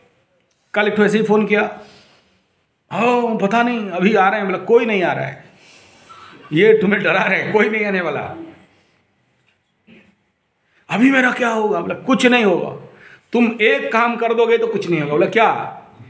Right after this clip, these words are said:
"YouTube में से राशि फल देखना बंद कर दो।" और YouTube से अगर कुछ देखना है ज्योतिष वोतिष के बारे में, तो एक व्यक्ति का जरूर देखना,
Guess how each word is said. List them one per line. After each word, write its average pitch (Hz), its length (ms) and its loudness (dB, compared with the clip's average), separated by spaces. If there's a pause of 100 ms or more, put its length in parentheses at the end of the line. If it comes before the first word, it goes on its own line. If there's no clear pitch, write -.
(400)
"YouTube 202 340 4
में 220 140 4
से 226 140 0
राशि 196 260 -2
फल 202 180 0
देखना 180 240 0
बंद 151 200 -4
कर 135 60 -4
दो।" - 180 -10 (3500)
और 240 220 2
YouTube 214 280 0
से 254 120 0
अगर 254 300 0
कुछ 220 240 -2
देखना 196 380 0
है 254 480 -2 (260)
ज्योतिष 180 320 2
वोतिष 214 240 2
के 220 100 2
बारे 208 240 2
में, - 380 -6 (1040)
तो 254 300 2 (880)
एक 208 240 4
व्यक्ति 165 300 0
का 196 140 2
जरूर 160 280 4
देखना, 147 500 -4